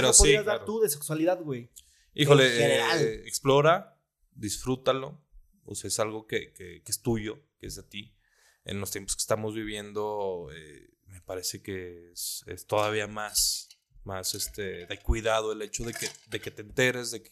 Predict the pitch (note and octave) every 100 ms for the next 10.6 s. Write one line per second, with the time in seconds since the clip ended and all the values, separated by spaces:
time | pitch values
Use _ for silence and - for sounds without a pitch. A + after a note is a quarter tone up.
0 | - A2+ - A#2+ - A#2 A2 - _ _
1 | _ _ A2+ G#2+ G#2+ G#2+ A2 A2 A2 G#2+
2 | A2 - A2 G#2+ G2+ G#2+ G#2+ G#2+ G#2+ G#2+
3 | _ _ _ _ _ A2+ G#2+ A2 G#2 G#2+
4 | G2+ G#2+ G#2 G#2 G#2 G2+ - F#2 - F#2
5 | - F#2 F#2+ G2 G2+ C#3 D3 D3+ D3+ G#2
6 | G#2 - A2 G#2 - A2 B2 C3 C#3 -
7 | G#2 G2+ A2 B2+ A#2+ A#2+ B2+ A#2 A2 A2
8 | G2+ - - A2 A2+ B2 G#2 G2 G#2+ C#3+
9 | G#2+ - F#2+ G#2 G2 A2 - G2+ G2+ F#2
10 | D#2+ F2 G#2 G#2+ G2